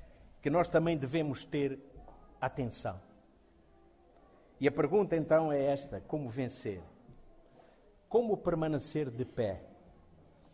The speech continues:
Como permanecer caminhando nesta vereda cristã? O mesmo apóstolo Paulo, ele dá a resposta. Reparem, no versículo onze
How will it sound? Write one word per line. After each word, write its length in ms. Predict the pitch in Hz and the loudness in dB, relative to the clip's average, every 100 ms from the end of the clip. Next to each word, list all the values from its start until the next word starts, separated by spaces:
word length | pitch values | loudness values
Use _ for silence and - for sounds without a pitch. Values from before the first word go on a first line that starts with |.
| - - - | -18 -16 -14
Como 280 | - 277 262 | 0 2 2
permanecer 920 | 214 - 202 202 190 - - 208 202 | 0 0 2 2 0 -2 2 2 2
caminhando 880 | - 190 180 175 180 220 214 214 214 - - - - - - - - | -2 -2 0 0 2 2 2 0 0 -6 -18 -20 -20 -20 -20 -20 -8
nesta 680 | 120 156 190 - - 170 151 | -2 2 0 -2 2 4 4
vereda 920 | 117 131 156 165 185 160 175 175 170 - - - | 0 4 6 6 4 4 4 4 0 -12 -12 -4
cristã? 500 | 135 - - 110 85 - - - - - - - - _ _ - - _ - - - _ | -2 -2 -4 -4 -4 -12 -20 -20 -20 -20 -20 -20 -20 _ _ -20 -20 _ -20 -20 -20 _
O 120 | - 98 | -10 0
mesmo 340 | 143 147 156 | 2 4 2
apóstolo 420 | 143 143 139 139 | 4 4 4 -2
Paulo, 460 | - 127 123 117 113 - - | 4 8 8 4 -2 -8 -6
ele 140 | 120 107 | -4 0
dá 240 | 113 113 | 4 4
a 20 | |
resposta. 680 | 98 - - 82 - - - - - - - - - - - | 2 -4 -8 -8 -8 -16 -18 -20 -20 -20 -20 -20 -20 -20 -12
Reparem, 520 | 120 156 160 156 151 - - - - - - - - - - - - - - | 6 10 10 10 4 -6 -20 -20 -20 -20 -20 -20 -20 -20 -20 -20 -20 -20 0
no 100 | 156 | 2
versículo 540 | 139 147 - 220 185 170 | 4 2 2 0 6 8
onze 520 | 160 135 101 - | 8 6 2 -8